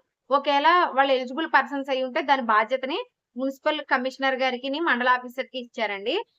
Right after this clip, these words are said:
అయితే ఒకవేళ వీళ్ళు నిజంగా ఎలిజిబుల్ పర్సన్స్ కాకపోతే వాళ్ళ మీద కంప్లైంట్ చేసినా తీసుకోరు. ఇది క్లియర్ గా అయితే మీరు గమనించాల్సిన పరిస్థితి అండి. So ప్రతి ఒక్కరికి కూడా సెప్టెంబర్ ఒకటిన పెన్షన్ అయితే వస్తుంది. So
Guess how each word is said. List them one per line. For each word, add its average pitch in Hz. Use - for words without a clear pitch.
అయితే 262
ఒకవేళ 320
వీళ్ళు 311
నిజంగా 277
ఎలిజిబుల్ 269
పర్సన్స్ 269
కాకపోతే 247
వాళ్ళ 240
మీద 285
కంప్లైంట్ 254
చేసినా 269
తీసుకోరు. 226
ఇది 240
క్లియర్ 233
గా 240
అయితే 240
మీరు 269
గమనించాల్సిన 233
పరిస్థితి 233
అండి. 233
So 285
ప్రతి 269
ఒక్కరికి 240
కూడా 233
సెప్టెంబర్ 262
ఒకటిన 226
పెన్షన్ 240
అయితే 247
వస్తుంది. 226
So 302